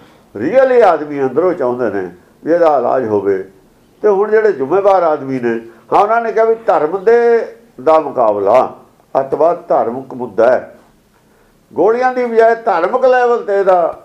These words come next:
ਇਲਾਜ ਹੋਵੇ। ਤੇ ਧਾਰਮਿਕ ਆਦਮੀ ਜਿਹੜੇ ਨੇ ਉਹ ਫਰੰਟ ਤੇ ਆਉਣ, ਉਹ ਸਮਝਾਉਣ, ਉਹ ਲੜਾਈ ਲੜਨ। ਉਹ ਲੜਾਈ ਅਸੀਂ ਸ਼ੁਰੂ ਕਰਤੀ, ਉਹੀ ਲੜਾਈ ਸ਼ੁਰੂ ਕੀਤੀ ਹੈ।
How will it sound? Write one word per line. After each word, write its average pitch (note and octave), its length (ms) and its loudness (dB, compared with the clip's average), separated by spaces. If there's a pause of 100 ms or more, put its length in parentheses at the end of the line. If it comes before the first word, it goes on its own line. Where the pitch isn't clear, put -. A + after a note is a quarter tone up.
ਇਲਾਜ C3+ 300 0
ਹੋਵੇ। C3 420 0 (720)
ਤੇ G3+ 120 2
ਧਾਰਮਿਕ G3 540 0 (420)
ਆਦਮੀ C3+ 500 -2
ਜਿਹੜੇ B2+ 320 0
ਨੇ C#3 320 -2 (300)
ਉਹ - 140 -2
ਫਰੰਟ C#3 280 -2 (140)
ਤੇ C#3+ 200 0
ਆਉਣ, F#3+ 320 2 (420)
ਉਹ G3 160 0
ਸਮਝਾਉਣ, F3+ 720 -2 (580)
ਉਹ G3 100 2
ਲੜਾਈ D#3+ 340 0
ਲੜਨ। E3+ 420 0 (320)
ਉਹ A3 120 4
ਲੜਾਈ A3 360 2
ਅਸੀਂ G3 160 -2
ਸ਼ੁਰੂ G#3 200 0
ਕਰਤੀ, - 340 -2 (1500)
ਉਹੀ A3 280 2
ਲੜਾਈ A3+ 300 2
ਸ਼ੁਰੂ F#3+ 200 -2
ਕੀਤੀ A2 380 -8
ਹੈ। D#2+ 100 -6